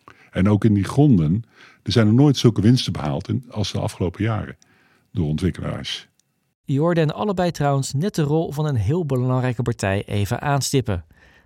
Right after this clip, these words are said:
Speaker 2: De gemeente. Volgens Peter Boelhouwer stelt hij regelmatig zoveel eisen dat de kosten om te bouwen enorm oplopen. En volgens Tjapko van Dalen stemt de gemeente soms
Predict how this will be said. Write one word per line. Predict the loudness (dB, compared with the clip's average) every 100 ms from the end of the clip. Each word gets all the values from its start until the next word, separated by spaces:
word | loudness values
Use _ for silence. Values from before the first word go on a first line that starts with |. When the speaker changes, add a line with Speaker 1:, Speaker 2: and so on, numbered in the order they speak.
| _
Speaker 2:
De | -6 -4 -4
gemeente. | -4 -2 0 0 0 0 -2 -4 -8 _ _ _ _ _ _ _
Volgens | -4 -2 -2
Peter | 0 0 0
Boelhouwer | 0 2 4 2 2
stelt | -4 -4 -2 -2
hij | -4
regelmatig | -2 0 0 0 0 -2 -6 -6
zoveel | 0 2 2 2 0 2
eisen | 0 0 -4 -6
dat | -6 -4
de | -6
kosten | -6 -6 -6 -6
om | -6
te | -4
bouwen | 0 0 0 -2
enorm | -2 0 0 -2 -2
oplopen. | 0 2 4 2 0 -4 _ _ _ _ _
En | -4
volgens | 0 0 0
Tjapko | 0 0 2
van | 0 0
Dalen | 2 2 2 -2 -6
stemt | -4 -2 -2
de |
gemeente | 0 0 0 -2
soms | -2 -2 -2